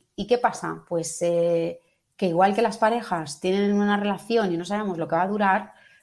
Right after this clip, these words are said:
pues la relación que hay entre las organizaciones y las personas tampoco sabemos lo que va a durar.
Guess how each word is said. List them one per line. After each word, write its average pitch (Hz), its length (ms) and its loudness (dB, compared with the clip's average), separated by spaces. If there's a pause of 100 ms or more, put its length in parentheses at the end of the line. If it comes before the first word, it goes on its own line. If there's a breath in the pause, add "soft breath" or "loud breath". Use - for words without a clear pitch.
(120 soft breath)
pues 185 200 0
la 170 100 4
relación 165 400 -2
que 214 80 2
hay 240 80 2
entre 202 220 -2
las 147 260 0
organizaciones 165 800 -6
y 226 60 0
las 214 200 0
personas 247 600 -4 (260 loud breath)
tampoco 190 300 -2
sabemos 185 260 0
lo 170 80 -6
que 160 100 0
va 151 80 -2
a - 40 -14
durar. 220 340 -2